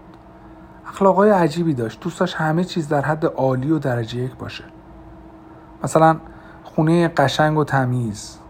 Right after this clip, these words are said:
غذای خوب و دوست داشت همیشه توی خونه بمونه. وقتی بچه دار نشدیم اصلاً ناراحت نبود. شاید فکر می‌کرد بچه خونه رو کثیف می‌کنه.» من رفتم و آزمایش دادم، اما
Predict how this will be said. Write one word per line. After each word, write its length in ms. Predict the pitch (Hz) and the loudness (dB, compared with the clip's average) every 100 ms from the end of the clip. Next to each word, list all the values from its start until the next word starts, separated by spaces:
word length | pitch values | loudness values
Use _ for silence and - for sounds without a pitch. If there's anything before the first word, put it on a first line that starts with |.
| - - | -16 -2
غذای 460 | 131 127 147 147 | 0 2 0 0
خوب 500 | 131 - 147 143 131 | -2 -4 -4 -2 -2
و 260 | 120 110 104 - - - - - | -2 -2 -4 -12 -20 -20 -10 -4
دوست 200 | 214 220 | 0 2
داشت 300 | 202 - - - - - | 0 -2 -20 -20 -20 -10
همیشه 380 | - 180 175 220 | 0 2 2 0
توی 160 | 208 202 | 2 0
خونه 340 | - 156 156 | 2 0 2
بمونه. 340 | 139 107 104 - - - - - - - - - - - - - | 2 0 -6 -12 -20 -20 -20 -20 -20 -20 -20 -20 -20 -20 -8 -4
وقتی 200 | 180 - | -2 4
بچه 320 | 196 180 170 | 4 4 4
دار 180 | 160 156 | 4 4
نشدیم 520 | 156 151 - 156 190 | 4 2 0 0 2
اصلاً 360 | 160 143 175 180 | 0 0 0 0
ناراحت 600 | 170 147 139 143 143 147 | 2 2 2 0 0 -4
نبود. 220 | 127 101 - | -6 -8 -10
شاید 240 | - 165 | -4 -4
فکر 220 | - 170 165 | -2 -4 -4
می‌کرد 360 | 151 156 143 | -2 -2 0
بچه 720 | 143 139 - - 160 156 160 | -2 -2 -4 -8 -4 -2 -2
خونه 340 | 160 - 143 151 | -4 -4 -2 -2
رو 60 | |
کثیف 440 | 156 143 123 - 139 131 | -2 -6 -8 -10 -14 -14
می‌کنه.» 280 | 123 - - - - - - - - - - - - - | -14 -16 -18 -20 -20 -20 -20 -20 -20 -20 -20 -20 -14 -2
من 120 | 165 | 2
رفتم 380 | 160 160 - 170 | 4 2 2 0
و 60 | 160 | 2
آزمایش 520 | 139 135 127 135 143 | 2 0 0 -2 -2
دادم، 320 | 139 123 123 | -4 -4 -2
اما 260 | 127 139 | -2 -2